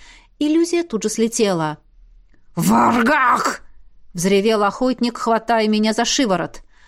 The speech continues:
Подскочив на ноги, орк поднял меня в воздух и встряхнул, словно трофейного зайца. Воротник форменной курточки сжал горло, не давая сделать вдох. Я затрепыхалась, пытаясь нащупать носками туфель почву, но меня подняли ещё выше.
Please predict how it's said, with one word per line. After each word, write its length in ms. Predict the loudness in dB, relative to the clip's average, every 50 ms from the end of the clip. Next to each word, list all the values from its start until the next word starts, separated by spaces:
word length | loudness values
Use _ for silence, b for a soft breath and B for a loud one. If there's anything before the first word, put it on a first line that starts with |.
| b b b
Подскочив 480 | -6 -6 -4 -2 -2 0 0 -2 0 0
на 200 | 2 2 2 2
ноги, 240 | 0 0 0 -2 -2 0
орк 400 | 0 0 0 -2 -4 -8 -6 -2
поднял 460 | -2 -2 -2 0 0 2 2 2 2
меня 240 | 2 2 2 2 0
в 60 | 0
воздух 500 | -2 -2 0 0 0 2 0 -2 0 0
и 60 | -2
встряхнул, 640 | -4 -2 0 0 0 0 -2 -4 -2 0 0 0 0
словно 380 | 0 0 0 0 0 -2 -2
трофейного 640 | -2 -2 -2 -2 -2 -2 -2 0 0 0 0 0 0
зайца. 600 | 0 0 0 0 0 0 -2 -2 -2 -2 -2 -4 -8 _ _ _ -20 -20 _ _ _ -20 -20 -12 -8
Воротник 580 | -4 -2 0 0 0 0 0 -2 -2 -2 -4
форменной 460 | -4 -4 -2 0 2 2 2 2 0
курточки 520 | 0 -2 -4 -4 -2 -6 -6 -4 -4 -2 -2
сжал 360 | -2 -2 0 0 2 2 2
горло, 300 | 2 0 0 0 0 -2
не 160 | -2 -2 -2
давая 420 | 0 0 -2 0 0 0 0 0 0
сделать 400 | 0 0 0 0 2 0 -2 -2
вдох. 480 | -2 0 2 2 2 0 -2 -6 -12 B B B B B B B B
Я 200 | -2 -2 0 0
затрепыхалась, 920 | 0 0 0 0 0 0 0 0 -2 -2 0 0 2 2 2 2 0 -2
пытаясь 560 | -2 -4 -6 -4 -2 0 0 0 0 -2 -2
нащупать 540 | -2 -2 -2 -2 -2 -4 -2 -2 -2 -2 0
носками 460 | -2 -2 -2 -2 -2 -2 0 0 0 0
туфель 380 | 0 0 0 0 0 0 -2
почву, 460 | -2 0 0 0 0 0 0 0 0 2
но 220 | 2 2 2 2
меня 280 | 2 2 2 2 2 2
подняли 460 | 2 0 0 2 0 0 2 2 2
ещё 320 | 0 0 0 0 0 0
выше. 520 | 2 2 0 0 0 -2 -4 -4 -6 -8